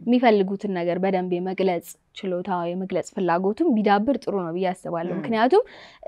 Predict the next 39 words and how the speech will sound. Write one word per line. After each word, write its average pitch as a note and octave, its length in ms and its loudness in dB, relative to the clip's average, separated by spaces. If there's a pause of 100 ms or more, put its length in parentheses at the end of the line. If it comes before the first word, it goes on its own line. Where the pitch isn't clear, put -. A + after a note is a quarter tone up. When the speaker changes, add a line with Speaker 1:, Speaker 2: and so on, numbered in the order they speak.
(120)
Speaker 1:
ልክ F4+ 340 6 (420)
ዩኒቨርሲቲ C4 460 6
ልትገቢ G#3+ 400 4
ስትይ C4+ 360 2
ኦ E4+ 160 12
ይሄን C4+ 240 8
ነው G#3 100 2
የምፈልገው G3 540 0
ሳይሆን C4 300 2 (300)
maybe D4+ 240 10
ገና A3+ 220 8
አስራ G#3+ 200 0
አንድ G3 160 0
እና F#3+ 160 -2
አስራ G3 200 -4
ሁለት F#3+ 280 -2
ላይ D#4+ 180 6 (380)
ያንን A3+ 340 6
ነገር F#3+ 360 4
የሚያዳብርልሽ F#3 880 -2
ነገር C3+ 320 -8
ለምሳሌ G#3 460 4
አሁን A#3 180 2
Speaker 2:
የቤተሰብም A3+ 80 0 (120)
ጭ-፣ - 140 -8
እሱንም G#3 320 -4
ወደዛ G3 280 -2
ሲመጣ A3 280 -6
የቤተሰብም G3+ 480 -2
ነው። D#3 120 4
Speaker 1:
አዎ፣ A3+ 160 12 (200)
Speaker 2:
አሁን G3+ 200 4
ልጅ G#3+ 60 -2
Speaker 1:
የቤተሰብም G4 260 12
Speaker 2:
ሲ-፣ C4 120 6
Speaker 1:
አለ። G2 160 0
Speaker 2:
ልጅ G#3 220 -4
ሲኮን D4+ 500 -2 (400)
የተለየ A3 360 -2